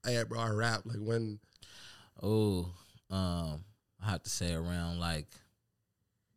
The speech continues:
Speaker 2: seventh grade. Around
Speaker 1: Oh,
Speaker 2: the seventh
Speaker 1: early,
Speaker 2: grade,
Speaker 1: yeah.
Speaker 2: yeah, bro. You know, I was basically, like, writing raps and showing people my raps, and they
Speaker 1: Yeah.
Speaker 2: was liking them.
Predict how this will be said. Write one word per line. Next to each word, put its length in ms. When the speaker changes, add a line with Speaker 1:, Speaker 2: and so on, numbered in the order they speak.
Speaker 2:
seventh 540
grade. 560
Around 100
Speaker 1:
Oh, 40
Speaker 2:
the 60
seventh 260
Speaker 1:
early, 280
Speaker 2:
grade, 580
Speaker 1:
yeah. 360
Speaker 2:
yeah, 60
bro. 420
You 220
know, 320
I 100
was 340
basically, 680
like, 240
writing 360
raps 460
and 260
showing 420
people 540
my 180
raps, 480
and 80
they 220
Speaker 1:
Yeah. 60
Speaker 2:
was 160
liking 360
them. 140